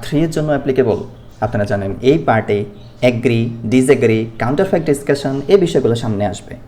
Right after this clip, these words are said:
ভিডিওর এই অংশে আমরা শুধুমাত্র স্ট্র্যাটেজিক অ্যাপ্রোচ নিয়ে কথা বলবো। কোথায় কিভাবে হাইলাইট করতে হয় তা এখন আলোচনা করব না।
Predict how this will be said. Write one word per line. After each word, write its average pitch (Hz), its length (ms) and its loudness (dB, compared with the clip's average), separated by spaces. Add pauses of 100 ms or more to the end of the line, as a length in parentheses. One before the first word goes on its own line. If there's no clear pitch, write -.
(300)
ভিডিওর 101 260 2
এই 98 200 0
অংশে 101 260 -6
আমরা 110 220 -2
শুধুমাত্র 117 540 -2
স্ট্র্যাটেজিক 139 680 0
অ্যাপ্রোচ 151 480 0
নিয়ে 135 240 2
কথা 120 220 0
বলবো। 104 280 0 (640)
কোথায় 123 320 0
কিভাবে 151 240 2
হাইলাইট 131 480 2
করতে 143 260 0
হয় 202 240 2
তা 110 140 4
এখন 113 200 -2
আলোচনা 101 360 -2
করব 98 140 0 (120)
না। - 40 -14